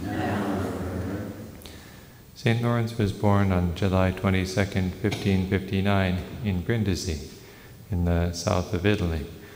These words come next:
way down in the, in the, in the heel of the boot, uh, so to speak. His father died when he was a child. He went to a school that was run by conventual Franciscans and initially intended to enter their order.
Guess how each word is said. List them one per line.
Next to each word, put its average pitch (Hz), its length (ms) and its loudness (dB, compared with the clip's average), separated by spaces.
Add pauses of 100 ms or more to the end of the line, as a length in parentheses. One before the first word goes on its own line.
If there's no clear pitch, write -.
(520)
way 92 180 2
down 87 340 2
in 85 180 2
the, 85 220 0 (160)
in 107 120 0
the, 92 160 0 (260)
in 90 120 -2
the 87 100 0
heel 92 320 0
of 85 100 -4
the 92 60 -2
boot, 85 440 -2 (640)
uh, 85 300 0
so 98 240 -4
to 90 100 -2
speak. - 600 -10
His 104 180 0
father 113 380 2
died 104 320 2
when 95 120 2
he 95 80 2
was 90 160 0
a 92 80 0
child. 90 480 0 (320)
He 101 100 2
went 92 340 2 (400)
to 98 100 2
a 95 80 4
school 113 380 0
that 104 100 0
was 95 200 0
run 95 260 2
by 90 180 4
conventual 101 640 2
Franciscans 90 880 -2
and 92 180 0
initially 98 500 4
intended 92 720 0
to - 160 -2
enter 92 260 0
their 87 220 0
order. 95 380 0